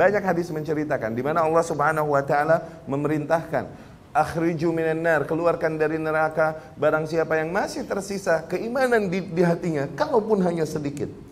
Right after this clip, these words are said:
Oke? "Dikeluarkanlah mereka dalam keadaan afham." Arang,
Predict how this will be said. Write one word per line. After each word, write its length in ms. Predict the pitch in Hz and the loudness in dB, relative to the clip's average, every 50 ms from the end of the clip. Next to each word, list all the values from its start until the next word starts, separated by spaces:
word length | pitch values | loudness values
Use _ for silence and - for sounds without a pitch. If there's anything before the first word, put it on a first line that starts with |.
| - - - - - - - - - - - - - - - - - | -20 -20 -20 -20 -20 -20 -20 -20 -20 -20 -20 -20 -20 -20 -18 -10 -4
Oke? 320 | 113 151 208 - - - - - - - - - - - - - - - | 0 0 0 0 -2 -8 -14 -16 -18 -20 -20 -20 -20 -20 -20 -20 -14 -2
"Dikeluarkanlah 720 | 139 160 156 185 185 185 190 190 190 220 220 208 190 180 | -2 0 2 4 6 6 6 6 6 4 4 4 4 4
mereka 320 | 175 175 185 185 180 175 | 4 2 0 0 0 2
dalam 240 | 165 165 160 160 160 | 2 2 2 2 2
keadaan 480 | - 165 151 151 151 160 160 160 165 160 - - 127 | 4 4 4 4 4 2 2 0 -2 -6 -6 -6 -6
afham." 640 | 139 - - - - 143 147 139 120 107 95 87 - - - - - - - - - - - - - - - - - - - - - - - - - - - - - 110 123 - 113 - | -6 -6 -8 -2 0 2 2 2 -2 -4 -8 -10 -12 -16 -20 -20 -20 -20 -20 -20 -20 -20 -20 -20 -20 -20 -20 -20 -20 -20 -20 -20 -20 -20 -20 -20 -20 -20 -20 -20 -20 -20 -20 -20 -20 -14
Arang, 480 | - 117 135 143 147 127 104 90 80 | -4 -2 0 2 2 2 0 -2 -8